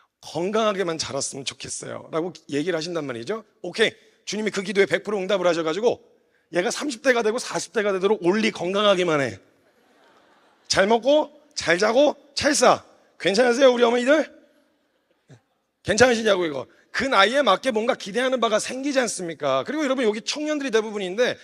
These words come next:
여러분, 솔직한 말로 우리가 여기 배우자 놓고 기도하시는 분들도 계실 텐데 배우자 놓고 기도하려고 그럴 때요, 나름대로 다 기준이라는 게 있어요. 취향이라는 게 있다고요. 근데 그 기준이 성경적이냐? 아니요, 그렇지 않아요.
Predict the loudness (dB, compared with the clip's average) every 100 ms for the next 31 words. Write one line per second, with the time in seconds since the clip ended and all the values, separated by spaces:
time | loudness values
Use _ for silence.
0 | -14 0 0 0 -4 -8 -8 -8 -8 -8
1 | -6 -4 -2 -2 -2 -2 -2 -4 -8 _
2 | -6 -4 -2 -2 -2 -4 -8 -2 0 0
3 | -4 -6 -6 -6 -6 -4 -6 -6 -2 -2
4 | -2 -8 _ -4 0 2 2 0 -4 0
5 | 0 2 -2 0 2 2 0 -12 _ -6
6 | -4 -2 -4 -2 -2 0 0 0 -2 _
7 | _ -14 -12 -8 -2 -2 -2 -6 -6 -4
8 | -4 -4 -8 -14 _ _ _ -6 -4 -2
9 | 0 0 -2 -2 -6 -2 -4 -4 -10 -14
10 | -10 -6 -4 -6 -6 -6 -6 -4 -2 0
11 | 0 0 -2 -2 _ _ -4 -2 -2 -4
12 | -4 -4 -2 -4 -8 -14 -20